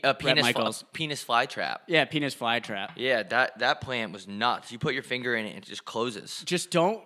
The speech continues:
Speaker 2: just take the hint. Like, I don't know, I don't know, like, I don't know
Speaker 1: Ru-, Roop
Speaker 2: exactly
Speaker 1: hints.
Speaker 2: what, what?
Speaker 1: Rupe, Rupe Hintz.
Speaker 2: Who's that?
Speaker 1: Sorry, plays for Dallas.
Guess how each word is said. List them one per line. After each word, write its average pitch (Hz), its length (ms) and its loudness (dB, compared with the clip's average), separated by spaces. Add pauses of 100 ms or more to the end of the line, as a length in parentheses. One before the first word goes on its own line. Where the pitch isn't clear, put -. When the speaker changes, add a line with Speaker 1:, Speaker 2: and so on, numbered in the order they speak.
(120)
Speaker 2:
just 160 260 -4 (340)
take 180 320 0
the 180 100 4
hint. 147 280 2 (400)
Like, 151 140 2
I 156 80 6
don't 175 100 6
know, 156 220 0
I 147 80 4
don't 233 100 0
know, 262 120 2
like, 170 260 0
I 175 80 -2
don't 180 100 -6
know - 60 -2
Speaker 1:
Ru-, 151 60 2
Roop - 100 -6
Speaker 2:
exactly 143 300 2
Speaker 1:
hints. 104 120 -2
Speaker 2:
what, 147 220 0 (420)
what? 147 320 -2 (160)
Speaker 1:
Rupe, 113 440 -8 (100)
Rupe 104 220 -10
Hintz. 95 480 -10
Speaker 2:
Who's 131 240 -8
that? 147 260 -2
Speaker 1:
Sorry, 78 300 -2
plays 101 240 -8
for 92 100 -12
Dallas. 87 480 -6